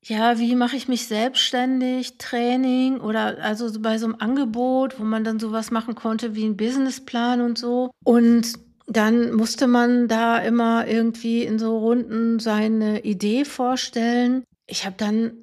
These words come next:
so meine Ideen vorgestellt mit einem Online-Kurs und Online-Coaching für Promovierende und vielleicht auch für andere Leute in der Wissenschaft. Also Zielgruppe war klar. Und dann haben die immer gesagt, „Nee, das geht nicht.“ Also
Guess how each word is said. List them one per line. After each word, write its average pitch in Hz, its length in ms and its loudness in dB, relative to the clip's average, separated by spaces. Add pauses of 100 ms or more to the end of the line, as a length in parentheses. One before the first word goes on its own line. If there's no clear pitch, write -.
(200)
so 220 380 0
meine 226 360 4
Ideen 247 360 2
vorgestellt 247 720 0
mit 220 180 -2
einem 220 140 0
Online-Kurs 247 960 2
und - 80 -6
Online-Coaching 233 960 0
für 233 200 -4
Promovierende 233 1200 0
und 196 160 -4
vielleicht 208 320 -4
auch 196 80 -8
für - 180 -8
andere 240 340 0
Leute 220 300 -2
in 196 60 -4
der 202 140 -2
Wissenschaft. 247 580 -2
Also 214 200 -4
Zielgruppe 220 640 -4
war 208 120 -4
klar. 233 560 -2
Und 226 160 2
dann 202 180 0
haben 220 180 4
die 220 160 2
immer 208 260 2
gesagt, 208 340 -6
„Nee, 208 140 -2
das 196 180 -8
geht 190 300 -8
nicht.“ 202 360 -8
Also 190 260 -4